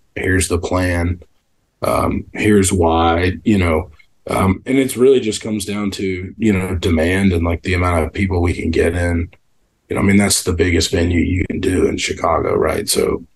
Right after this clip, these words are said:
I mean, that's just kinda where we were from a, from a demand standpoint. It's like,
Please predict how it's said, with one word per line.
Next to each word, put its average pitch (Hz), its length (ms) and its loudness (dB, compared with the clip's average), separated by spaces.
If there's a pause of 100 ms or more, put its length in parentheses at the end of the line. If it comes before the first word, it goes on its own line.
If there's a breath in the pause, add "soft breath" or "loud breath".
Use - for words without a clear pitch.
(320)
I - 40 -6
mean, 95 180 2
that's 98 220 2
just - 260 -2
kinda 90 220 0
where 85 280 2
we 82 160 2
were 95 600 0
from 90 260 -2
a, 80 180 0 (280)
from 90 240 -4
a 80 140 -2
demand 90 520 -2
standpoint. 85 560 -2
It's - 140 -2
like, 82 340 -2